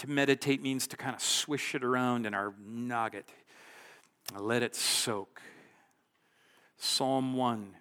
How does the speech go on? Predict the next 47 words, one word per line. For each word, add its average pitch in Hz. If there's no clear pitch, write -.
says, 113
"Blessed 143
is 120
the 127
man 117
who 127
walks 123
not 123
in 117
the 120
counsel 131
of 120
the 117
wicked, 113
nor 139
stands 156
in 156
the 151
way 147
of 131
sinners, 107
nor 131
sits -
in 143
the 131
seat 135
of 123
scoffers, 113
but 113
his 160
delight 143
is 127
in 123
the 120
law 127
of 123
the 127
Lord. 123
And 123
on 156
his 165
law 156
he 151
meditates 139
day 139
and 131
night." 131